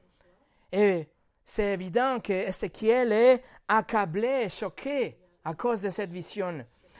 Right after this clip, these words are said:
Personne avait vu la gloire de Dieu comme ça. Personne savait que la gloire de Dieu revien-,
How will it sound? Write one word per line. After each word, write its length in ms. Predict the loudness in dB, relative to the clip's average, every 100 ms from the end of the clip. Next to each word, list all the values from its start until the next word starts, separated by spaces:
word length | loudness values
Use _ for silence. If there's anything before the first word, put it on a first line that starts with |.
| -2
Personne 840 | 2 2 0 4 4 4 0 -2 -8 _ _ -4
avait 280 | -2 0
vu 220 | -2 -2 -2
la 140 | -4
gloire 260 | -4 -4 -2
de 100 | -6
Dieu 300 | -6 -6 -6
comme 240 | -6 -6
ça. 380 | -4 -2 -2 -6 _ _ _ _ _ _ _ _ -2
Personne 460 | 2 4 4 4 4
savait 680 | 2 2 2 4 4 2 -4
que 140 | -2
la 160 | 2 2
gloire 280 | 2 0 2
de 140 | -2
Dieu 420 | -4 -8 -6 -6 -8 -20 -18
revien-, 560 | -2 0 0 0 -2